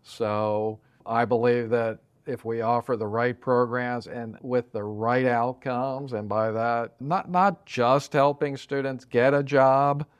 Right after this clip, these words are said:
but helping them be launched into careers where they will very quickly move into leadership and management roles, word of mouth spreads, and w-, we'll see,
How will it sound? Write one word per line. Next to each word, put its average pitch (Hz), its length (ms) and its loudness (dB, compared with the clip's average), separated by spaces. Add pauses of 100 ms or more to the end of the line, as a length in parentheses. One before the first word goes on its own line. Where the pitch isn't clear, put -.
(240)
but 120 140 2
helping 139 420 4
them 120 480 -4 (140)
be 120 140 0
launched 110 640 -2
into 117 260 -4
careers 117 1000 -4
where 110 200 0
they 107 160 0
will 107 200 0
very 104 360 -4 (280)
quickly 135 500 -2
move 117 280 0
into 113 300 -4
leadership 120 640 -2
and 104 120 -6
management 117 580 -6
roles, 127 640 -4 (160)
word 135 320 6
of 127 80 4
mouth 113 380 -2
spreads, 110 760 -2
and 107 520 -8
w-, 117 260 -8
we'll 117 200 -2
see, 104 300 -4